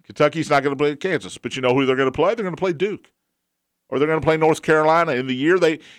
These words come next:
in the years that they don't play Duke in the Champions Classic, which is always Duke, Kansas, Michigan State, Kentucky, then maybe they go to Cameron, or maybe Duke comes to Rupp.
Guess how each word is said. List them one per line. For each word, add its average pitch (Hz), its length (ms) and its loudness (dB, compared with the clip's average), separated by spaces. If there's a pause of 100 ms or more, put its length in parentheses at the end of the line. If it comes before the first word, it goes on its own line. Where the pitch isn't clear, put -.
in 175 160 -4
the 190 60 0
years 254 300 0
that 208 180 2
they 165 140 4
don't 160 400 -2
play 180 300 2
Duke 151 560 -4
in 139 160 -2
the 127 100 -2
Champions 175 600 -4
Classic, 104 580 -2 (400)
which 101 180 -6
is 101 320 -6
always 120 400 2
Duke, 131 300 -2
Kansas, 123 500 -4
Michigan 113 280 -8
State, 107 260 -4
Kentucky, 135 500 -6 (720)
then 220 140 2
maybe 180 240 4
they 180 140 4
go 185 120 4
to 185 80 2
Cameron, 196 440 -6 (240)
or 139 100 0
maybe 156 260 2
Duke 156 300 -4
comes 165 300 -2
to 185 80 0
Rupp. 196 340 -4